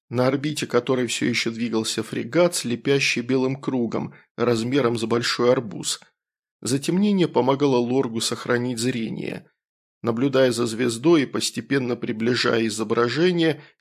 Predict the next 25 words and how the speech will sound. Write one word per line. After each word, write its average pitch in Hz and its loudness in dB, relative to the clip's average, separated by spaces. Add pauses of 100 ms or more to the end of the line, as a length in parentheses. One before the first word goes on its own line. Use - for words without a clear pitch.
Эртер 139 2
заметил 156 2
едва 139 4
различимое 143 0
тусклое 147 0
пятнышко 120 0
на 117 0
слепяще 135 0
белом 127 0
фоне. - -6 (460)
Минуту 180 2
назад 165 4
его 135 0
ещё 123 0
не 143 2
было, 156 2 (280)
но 135 0
теперь 175 2
оно 180 4
становилось 151 2
всё - -4
более 139 2
отчётливым. - -4 (440)
Эртер 170 0
заинтересовался, 160 2